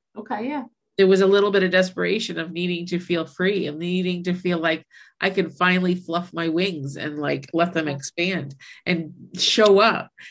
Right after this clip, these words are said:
Speaker 2: That was my pur-, when I showed up in Arizona, I said, "You're gonna show up how and who you are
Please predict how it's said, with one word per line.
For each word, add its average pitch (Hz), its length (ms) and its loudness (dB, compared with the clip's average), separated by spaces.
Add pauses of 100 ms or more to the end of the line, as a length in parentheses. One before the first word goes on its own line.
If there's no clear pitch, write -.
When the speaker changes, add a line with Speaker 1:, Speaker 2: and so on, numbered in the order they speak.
(140)
Speaker 2:
That 190 140 4
was 233 200 4
my 208 180 2
pur-, 214 280 -2
when 196 160 0
I 202 120 4
showed 196 260 -2
up 202 140 -2
in 185 80 2
Arizona, 180 720 -2 (460)
I 190 640 2 (200)
said, 180 480 0
"You're 208 300 -2
gonna 285 200 -2
show 208 300 -2
up 196 180 -2
how 185 340 -2
and 160 220 -8
who 185 200 -2
you 170 400 -6 (160)
are 160 160 0